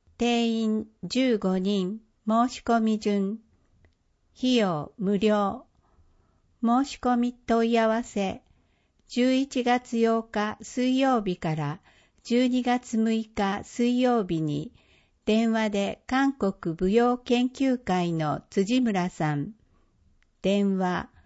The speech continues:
二零八一二八。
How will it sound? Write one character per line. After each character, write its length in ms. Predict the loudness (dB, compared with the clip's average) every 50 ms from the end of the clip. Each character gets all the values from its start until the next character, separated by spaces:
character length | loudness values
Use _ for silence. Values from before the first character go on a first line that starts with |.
| _ _ _ _ _ _ _ _ _ -2
二 280 | 2 4 4 4 4 4
零 400 | 2 2 2 2 0 -2 -4 -8 _
八 540 | -14 -8 -6 -6 -4 -6 -6 -4 -2 0 0
一 340 | -2 -2 -6 -6 -4 -2 -2
二 300 | 0 0 0 0 0 -2
八。 640 | -2 -4 -4 -6 -6 -8 -10 -8 -8 -8 -8 -12